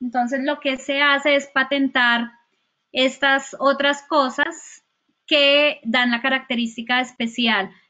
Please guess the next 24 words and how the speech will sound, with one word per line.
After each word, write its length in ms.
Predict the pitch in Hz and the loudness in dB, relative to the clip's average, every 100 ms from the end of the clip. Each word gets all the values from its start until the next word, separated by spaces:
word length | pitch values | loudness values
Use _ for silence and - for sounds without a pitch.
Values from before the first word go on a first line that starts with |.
| _ | _
Patentas 480 | 254 247 247 247 240 | -2 0 0 0 0
el 140 | 269 | -2
constructo, 800 | 262 233 226 302 302 302 - 277 | 0 0 0 0 0 -2 -2 -2
la 200 | 269 262 | 2 0
forma 260 | 254 240 233 | 0 0 0
en 80 | 226 | 0
que 120 | 254 | -2
lo 120 | 254 | -2
hiciste, 720 | 226 - 302 294 254 - 262 | -4 -2 0 0 -2 -4 -2
el 80 | 254 | -2
proceso 380 | 247 233 226 240 | -4 -6 -6 -6
de 60 | 240 | -4
transformación, 920 | 247 233 233 220 202 285 285 294 294 - _ _ - | -4 -2 -4 -4 -4 2 4 4 0 -8 _ _ 0
pero 200 | 262 247 | 4 6
no 180 | 269 | 8
el 120 | 277 277 | 6 4
organismo 600 | 269 285 269 233 220 220 | 2 2 2 4 4 4
vivo. 320 | 226 180 175 _ _ _ _ _ - | 2 0 -10 _ _ _ _ _ -2
En 160 | 269 | 2
otros 260 | 269 277 294 | 2 2 0
países 440 | 320 294 262 277 - | 2 2 0 -4 0
sí 140 | 311 | 0
permiten, 800 | 302 294 294 285 285 294 294 285 _ - | 2 0 0 0 0 0 0 -4 _ -2
em, 880 | 277 269 247 233 220 214 208 180 | 0 4 4 4 2 -2 -8 -10